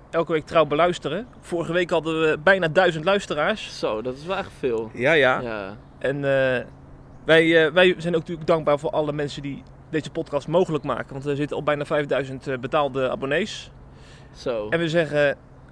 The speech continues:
Speaker 1: als jullie verhalen zoals die van Hugo Bos willen lezen, neem dan vooral ook zo'n sip plus abonnement. Rechtsbovenaan de website.
Speaker 2: Ja.
Speaker 1: En maak ook deze podcast mogelijk.
Speaker 2: Mooi.
Speaker 1: Dat moeten we nog even meegeven.
Speaker 2: Ja,
Speaker 1: Heb jij nog een
Speaker 2: zeker.
Speaker 1: mooi afsluitend woord voor, eh,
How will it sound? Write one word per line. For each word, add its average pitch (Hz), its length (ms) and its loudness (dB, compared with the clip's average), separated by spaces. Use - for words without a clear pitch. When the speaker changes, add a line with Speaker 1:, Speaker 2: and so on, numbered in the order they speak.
Speaker 1:
als 196 240 4
jullie 185 300 -2
verhalen 180 380 4
zoals 170 160 0
die 170 80 -10
van 165 100 -2
Hugo 175 200 -2
Bos 175 200 0
willen 160 200 0
lezen, 196 480 2
neem 202 160 6
dan 185 140 4
vooral 185 280 2
ook 202 160 0
zo'n 190 160 0
sip 190 180 -2
plus 190 220 -2
abonnement. 151 580 -4
Rechtsbovenaan 156 680 0
de 151 60 -4
website. 143 480 -2
Speaker 2:
Ja. 127 340 0
Speaker 1:
En 175 140 4
maak 170 180 4
ook 170 160 0
deze 147 180 -2
podcast 190 420 -2
mogelijk. 117 420 -2
Speaker 2:
Mooi. 139 520 -2
Speaker 1:
Dat 170 120 2
moeten 165 180 -4
we 156 80 -2
nog 147 100 -2
even 151 120 -8
meegeven. 156 580 -2
Speaker 2:
Ja, 151 240 6
Speaker 1:
Heb 131 100 0
jij 214 100 8
nog 220 100 8
een 185 60 8
Speaker 2:
zeker. 214 140 6
Speaker 1:
mooi 220 120 8
afsluitend 196 420 6
woord 185 260 4
voor, 160 280 0
eh, 139 300 4